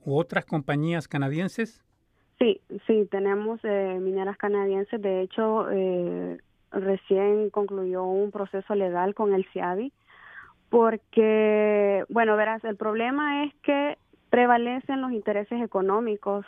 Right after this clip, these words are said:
Speaker 2: sobre los derechos humanos, los derechos de la naturaleza. Entonces, lo que se estaba litigando en el ciabi era que,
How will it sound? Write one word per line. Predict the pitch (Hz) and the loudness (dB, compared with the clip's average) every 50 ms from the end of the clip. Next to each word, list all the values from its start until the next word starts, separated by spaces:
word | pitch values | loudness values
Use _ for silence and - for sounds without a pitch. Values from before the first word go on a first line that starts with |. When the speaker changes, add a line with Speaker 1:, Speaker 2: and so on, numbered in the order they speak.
| - - _ _ _ _ _ | -14 -20 _ _ _ _ _
Speaker 2:
sobre | - 226 220 214 214 214 214 214 214 214 214 214 | 4 6 6 6 6 4 2 2 0 0 -2 -2
los | 208 208 202 190 | 0 0 0 0
derechos | 196 190 190 - - 196 | 0 -2 -2 -2 0 0
humanos, | 196 202 214 220 220 220 220 208 202 196 202 196 - | 2 2 2 2 2 2 2 2 0 0 -2 -4 -6
los | 202 196 190 | -6 -6 -4
derechos | 185 190 185 180 - 196 | -2 -4 -4 -2 -2 -2
de | 196 196 | -2 0
la | 196 196 | 0 -2
naturaleza. | 196 190 - 202 196 196 196 214 220 214 214 - - 208 190 196 - _ _ _ _ - - - - - _ _ | -2 -4 -4 -2 -2 -2 -2 0 -2 -2 -4 -6 -6 -8 -8 -8 -10 _ _ _ _ -20 -20 -20 -20 -20 _ _
Entonces, | - 226 - - 240 240 226 277 277 285 269 - - | -4 2 6 6 4 6 4 0 -2 -2 -4 -6 -4
lo | - 233 240 233 214 | 0 2 2 2 0
que | - - 233 220 220 220 220 220 220 220 214 214 214 214 - | 0 0 0 2 2 2 2 2 2 2 2 0 0 -2 -4
se | 226 | -6
estaba | 214 196 - 233 233 240 254 | -10 -4 -2 0 0 2 0
litigando | 262 262 247 - 226 214 214 214 220 | -2 -4 -4 -4 -4 -4 -4 -4 -4
en | 226 226 | -4 -6
el | 220 208 | -6 -8
ciabi | - _ 196 185 196 208 240 254 254 | -6 _ -4 -4 -4 -4 -6 -6 -4
era | 220 214 220 226 | -4 -4 -4 -6
que, | - _ 233 220 214 214 208 | -6 _ -2 -2 -2 -2 -4